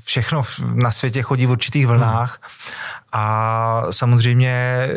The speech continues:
Speaker 1: člověk se musí podívat i na ty pozitivní věci, které tady jsou.
Speaker 2: Hmm.
Speaker 1: A musím říct, že já pravidelně běhám a když vidím třeba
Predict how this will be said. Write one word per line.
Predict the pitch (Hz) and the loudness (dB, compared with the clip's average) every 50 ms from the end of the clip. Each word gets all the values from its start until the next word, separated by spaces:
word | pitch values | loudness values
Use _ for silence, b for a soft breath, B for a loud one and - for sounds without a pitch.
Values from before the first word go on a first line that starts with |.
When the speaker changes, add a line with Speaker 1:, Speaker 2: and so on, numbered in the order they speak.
| - - 131 123 - - 131 127 123 | -4 -4 -6 -8 -8 -8 -6 -6 -4
Speaker 1:
člověk | 123 - 127 123 123 - - | -4 -2 0 0 0 -2 -2
se | - - 135 | -4 -2 0
musí | 127 117 - 143 | 0 0 0 0
podívat | - 131 120 120 123 120 | 0 0 0 2 2 0
i | 120 | 0
na | 123 117 | 0 0
ty | - 139 | -2 -4
pozitivní | - - 127 107 123 123 - 131 120 117 123 123 117 | -2 0 0 0 0 0 0 0 2 4 4 4 4
věci, | 120 113 - - 120 | 2 0 0 0 -2
které | - - 117 117 110 | -2 0 0 0 0
tady | 120 117 123 120 | 2 0 0 0
jsou. | - - 113 107 107 107 107 | 0 0 2 2 2 2 4
Speaker 2:
Hmm. | 123 110 104 98 95 113 131 123 B B B B - | 4 4 6 6 4 4 2 0 B B B B -4
Speaker 1:
A | 113 113 110 110 110 110 110 110 110 110 113 - - | -2 0 0 0 0 0 0 0 -2 -2 -2 -2 0
musím | 123 120 110 - - 151 147 139 | 2 2 2 2 2 4 4 4
říct, | 117 120 120 123 123 | 4 4 2 2 2
že | 117 120 127 123 120 120 120 120 117 120 117 120 123 - - - | 2 2 0 0 0 0 0 2 0 2 0 0 -2 -2 -4 -4
já | 107 117 113 | -4 -4 -2
pravidelně | - 120 120 120 131 131 127 135 139 | -2 -2 -2 0 0 0 0 -2 0
běhám | 120 127 110 110 113 110 107 104 113 - - | 0 0 0 0 0 0 0 0 -2 -2 -2
a | - | -2
když | 110 117 113 110 | -2 0 0 0
vidím | 113 123 117 127 131 131 120 | 0 0 2 2 2 0 0
třeba | - - 135 123 | -2 -2 0 0